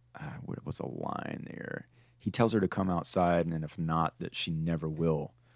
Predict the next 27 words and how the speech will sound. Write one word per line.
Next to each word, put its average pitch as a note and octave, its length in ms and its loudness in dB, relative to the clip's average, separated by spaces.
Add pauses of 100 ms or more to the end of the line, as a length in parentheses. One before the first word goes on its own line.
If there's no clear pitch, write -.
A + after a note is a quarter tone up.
(540)
And E2+ 120 4
she - 140 6
responds F2 460 4
by D2+ 140 2
closing E2 480 2
the D2 80 -4
window. D2 560 -4 (400)
And, E2 400 0
uh, B1+ 80 -2
it's - 160 -6
like, - 120 -10
"Oh, - 560 -2
God, E2 280 -4
that - 100 -8
just, - 260 -16 (220)
uh, - 60 -4 (400)
I - 20 0
wanted, G#2 320 2
I F#2 80 6
wanted G#2+ 380 8
her B2 60 12
to A#2+ 60 10
come B2 140 8
out," C3 220 10
you G#2 80 8
know? G#2+ 240 8 (360)
Um, G2 400 4